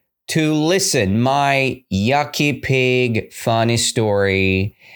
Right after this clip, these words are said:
and revise the vocab you hear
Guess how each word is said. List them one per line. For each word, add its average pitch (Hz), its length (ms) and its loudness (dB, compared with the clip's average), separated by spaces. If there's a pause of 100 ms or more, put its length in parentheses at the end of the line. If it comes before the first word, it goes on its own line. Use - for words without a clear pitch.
(140)
and 123 200 0
revise 127 720 0
the 101 600 0
vocab 143 880 -4 (120)
you 85 220 -2
hear 95 500 -2